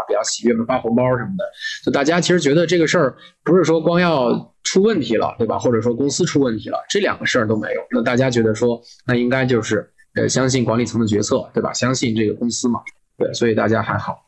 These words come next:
啊。那后面有的同事，我们的老，老同事就会说，“哎，是，光耀是不是这个，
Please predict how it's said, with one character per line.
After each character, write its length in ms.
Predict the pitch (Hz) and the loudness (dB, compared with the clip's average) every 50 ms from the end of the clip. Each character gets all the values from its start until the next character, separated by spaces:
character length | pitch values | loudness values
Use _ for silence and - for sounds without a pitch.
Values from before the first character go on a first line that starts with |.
| _ _ _ _ _ | _ _ _ _ _
啊。 180 | - - - - - _ _ _ _ | -8 -8 -8 -8 -12 _ _ _ _
那 100 | - 160 | -4 0
后 100 | 190 240 | 2 4
面 80 | 254 226 | 6 6
有 80 | 175 127 | 6 6
的 80 | 143 | 4
同 200 | 127 127 127 131 | 4 2 2 2
事， 120 | 127 160 147 | 4 4 4
我 100 | 120 110 | 4 4
们 80 | 117 | 4
的 80 | 143 147 | 2 2
老， 180 | 135 104 - - | 2 2 2 2
老 160 | 113 104 104 | 0 0 2
同 120 | 117 113 | 2 2
事 100 | 117 127 | 2 4
就 100 | 123 123 | 2 2
会 120 | 113 117 107 | 2 2 2
说 120 | 113 120 135 | 2 2 2
，“哎， 100 | 151 156 - - - _ _ _ _ - | 0 -2 -8 -14 -16 _ _ _ _ -8
是， 240 | - - - - | -6 -4 -2 0
光 180 | 175 143 135 131 | 2 2 2 2
耀 100 | 127 120 | 2 2
是 100 | 113 127 | 2 2
不 80 | 117 113 | 2 2
是 100 | 123 113 | 2 2
这 140 | 117 117 | 2 2
个， 200 | 110 104 92 - | 2 2 0 0